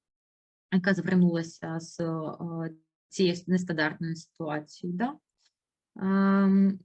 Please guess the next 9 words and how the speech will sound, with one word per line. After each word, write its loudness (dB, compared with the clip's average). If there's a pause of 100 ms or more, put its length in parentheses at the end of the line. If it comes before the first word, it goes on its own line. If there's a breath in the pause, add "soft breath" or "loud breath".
(120)
але 4
такий -6
план 0
необхідно, -4 (680)
відповідно, -2
створити -4
на -4
всяк -6
випадок. -14